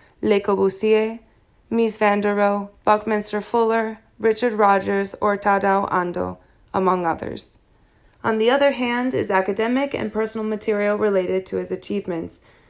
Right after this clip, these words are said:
such as his work as a student at Manchester and Yale universities.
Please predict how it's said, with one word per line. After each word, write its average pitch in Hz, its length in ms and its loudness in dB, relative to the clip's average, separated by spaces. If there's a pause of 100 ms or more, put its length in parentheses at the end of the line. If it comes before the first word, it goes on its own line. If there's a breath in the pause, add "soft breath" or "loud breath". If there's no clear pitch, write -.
(120 soft breath)
such 208 240 0
as 196 140 -2
his 190 140 -4
work 196 220 0
as 190 100 -2
a 190 60 -2
student 220 540 -2
at 202 120 0
Manchester 196 720 -2
and 202 240 -2
Yale 180 160 0
universities. 170 920 -8